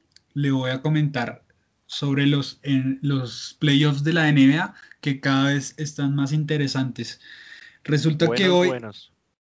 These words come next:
Speaker 1: hoy en este momento se está jugando uno. Eh, recordemos que, eh, este episodio lo estamos grabando el primero de agosto del do-, primero de septiembre del dos mil veinte.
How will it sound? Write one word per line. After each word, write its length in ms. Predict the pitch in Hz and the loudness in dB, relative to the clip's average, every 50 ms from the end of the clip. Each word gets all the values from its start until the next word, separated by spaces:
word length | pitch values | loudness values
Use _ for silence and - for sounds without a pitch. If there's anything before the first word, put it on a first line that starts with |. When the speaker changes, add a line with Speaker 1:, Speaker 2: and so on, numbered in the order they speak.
| _ - | _ -4
Speaker 1:
hoy 480 | 135 143 147 151 147 156 165 156 - _ _ _ - | 0 2 4 4 4 2 0 -6 -14 _ _ _ -10
en 140 | 143 139 139 | -6 -4 -4
este 240 | 135 135 - 156 | -4 -4 -2 -2
momento 400 | 160 165 160 143 127 120 - - | 0 2 2 2 2 0 -2 -4
se 100 | 135 147 | -4 -4
está 200 | 156 - - 135 | -4 -2 -2 -2
jugando 440 | 120 123 127 131 139 143 147 147 147 | -2 -2 0 2 2 4 4 4 4
uno. 360 | 147 156 156 185 247 269 - - _ _ _ _ _ - - | 4 4 4 4 2 0 -2 -6 _ _ _ _ _ -14 -12
Eh, 220 | 123 123 120 120 120 | -10 -8 -6 -6 -6
recordemos 680 | 117 127 135 - 139 135 127 120 120 117 123 123 - - | -4 -4 -4 -2 -2 -2 0 0 0 0 0 0 -2 -2
que, 280 | - 156 151 143 147 - - - - - - - - - - _ _ - | 0 0 0 0 0 -4 -12 -18 -18 -18 -20 -20 -20 -20 -20 _ _ -8
eh, 280 | 131 127 127 123 120 - - | -6 -4 -2 -2 -4 -2 -4
este 240 | 139 127 - 151 | -4 -2 0 0
episodio 420 | 147 - 160 147 - 143 135 131 127 | 0 2 2 2 2 4 4 4 4
lo 80 | 135 | 2
estamos 260 | 139 - 147 135 127 127 | 2 2 2 2 2 2
grabando 260 | 143 147 139 127 127 | 2 4 4 4 4
el 120 | 131 135 | 4 2
primero 380 | - 151 151 147 151 165 185 190 | 4 4 6 6 6 4 4 0
de 80 | 190 | 0
agosto 460 | 185 175 156 156 156 147 - 123 117 - | -2 -2 -2 -2 -2 -4 -6 -12 -12 -10
del 580 | 131 143 147 147 147 170 180 180 185 190 165 156 | -8 -8 -4 -2 0 0 0 0 0 -2 -2 0
do-, 260 | 170 170 170 170 - 151 - - | 0 0 0 0 -4 -10 -12 -4
primero 320 | - 160 160 156 175 196 226 | 0 2 4 4 6 6 4
de 60 | 233 | 4
septiembre 680 | 220 208 151 - - 208 208 180 156 139 131 127 127 127 | 4 2 -4 -6 -6 -6 -4 -2 -2 -2 -4 -4 -4 -4
del 260 | 135 131 127 120 120 | -4 -4 -4 -4 -6
dos 220 | 123 120 120 113 | -6 -6 -8 -6
mil 160 | 123 127 123 | -8 -8 -6
veinte. 480 | 127 135 143 135 127 113 - 98 90 | -4 -2 0 0 -2 -2 -8 -14 -16